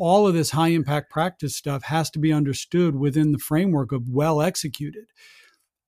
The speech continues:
And the digital native piece comes in, in terms of they, they aren't making significant distinctions between a digital experience and an organic experience.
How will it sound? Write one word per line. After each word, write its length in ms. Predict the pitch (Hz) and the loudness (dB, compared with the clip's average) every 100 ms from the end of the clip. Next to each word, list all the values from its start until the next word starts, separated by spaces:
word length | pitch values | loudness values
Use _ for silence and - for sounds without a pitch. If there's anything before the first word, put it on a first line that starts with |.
| _ | _
And 460 | 170 156 156 156 160 | 2 4 4 2 -2
the 120 | 185 143 | -4 0
digital 400 | 170 175 160 151 | 2 2 2 2
native 400 | 151 208 254 - | 2 0 -2 -2
piece 260 | 160 156 - | -2 -2 -2
comes 260 | 151 147 | 0 0
in, 180 | 131 143 | 0 0
in 140 | 139 135 | -2 -2
terms 340 | 139 151 131 | 0 0 0
of 360 | 143 139 135 - - - - _ _ _ - | -2 -2 -6 -10 -20 -20 -20 _ _ _ -10
they, 500 | 233 185 156 175 226 | -6 -2 4 4 4
they 240 | 196 175 | 2 2
aren't 200 | 202 214 | 2 2
making 500 | 190 175 165 160 175 | 2 2 2 0 0
significant 760 | - 151 143 165 165 147 151 147 | -4 -2 2 2 0 -2 -2 -2
distinctions 800 | 139 - 202 214 - 151 147 117 | -6 0 2 2 2 4 4 0
between 540 | - 147 - 156 147 | -4 -4 4 6 6
a 40 | |
digital 480 | 131 131 156 156 147 | 4 2 4 4 2
experience 540 | 143 - 147 143 143 139 | 0 -2 0 2 2 0
and 100 | 135 | -2
an 120 | 135 | -4
organic 500 | 117 170 190 160 - | -2 0 0 0 -4
experience. 840 | - - 160 156 170 254 - - | -14 -14 -14 -18 -20 -20 -20 -20